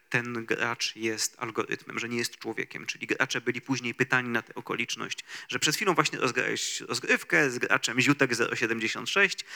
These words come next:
czy coś masz na ten temat do powiedzenia, blablabla. No i czy podejrzewałeś, podejrzewasz, że to jest algorytm? Nie, nikt nie miał takiego podejrzenia.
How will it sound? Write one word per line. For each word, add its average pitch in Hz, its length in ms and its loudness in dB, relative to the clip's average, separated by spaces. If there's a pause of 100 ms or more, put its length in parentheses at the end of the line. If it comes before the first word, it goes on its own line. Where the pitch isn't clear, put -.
(180)
czy - 120 0
coś - 260 0
masz 131 140 0
na 120 80 -2
ten 117 140 0
temat 113 260 0
do - 80 2
powiedzenia, 147 500 2
blablabla. 135 480 2
No 151 260 -4
i 131 60 -2
czy 135 120 -4
podejrzewałeś, 123 680 4
podejrzewasz, 117 600 2 (420)
że 110 380 2
to 107 260 0
jest 110 260 -4
algorytm? 117 440 -2
Nie, 113 220 0 (100)
nikt 127 380 -2
nie 110 80 0
miał 104 160 -2
takiego 104 320 -6
podejrzenia. 107 600 -6